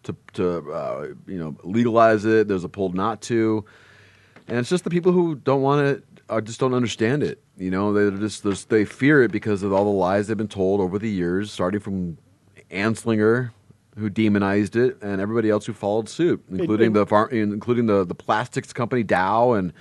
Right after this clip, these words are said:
Speaker 1: and who's the other company that was, uh, pretty big back then that, uh, di-, didn't want the competition from marijuana?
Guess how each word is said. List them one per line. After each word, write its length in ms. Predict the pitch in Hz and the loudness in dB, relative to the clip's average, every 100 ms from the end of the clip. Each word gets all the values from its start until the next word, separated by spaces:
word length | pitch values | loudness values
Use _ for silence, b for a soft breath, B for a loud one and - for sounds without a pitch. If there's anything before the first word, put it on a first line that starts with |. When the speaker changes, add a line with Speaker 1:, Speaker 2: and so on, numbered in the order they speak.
| B B B | B B B
Speaker 1:
and 100 | 104 | 0
who's 200 | 113 139 | 4 6
the 60 | 120 | 6
other 120 | 131 | 4
company 400 | 143 139 143 139 | 2 -2 0 0
that 200 | 123 113 | 2 2
was, 200 | 107 101 | 2 2
uh, 120 | 107 104 | 2 2
pretty 160 | 117 | -2
big 180 | 110 117 | -2 -2
back 160 | 123 113 | -4 -4
then 240 | 131 127 | -6 -4
that, 180 | 113 101 | -4 -2
uh, 240 | 101 92 82 b b b b | -4 -4 -8 b b b b
di-, 80 | 120 | -2
didn't 280 | 104 139 127 | 4 4 6
want 120 | 127 | 2
the 80 | 110 | 0
competition 560 | 123 127 123 120 139 | 0 0 -4 -4 -4
from 140 | 135 135 | -4 0
marijuana? 420 | 139 139 143 | 0 0 -2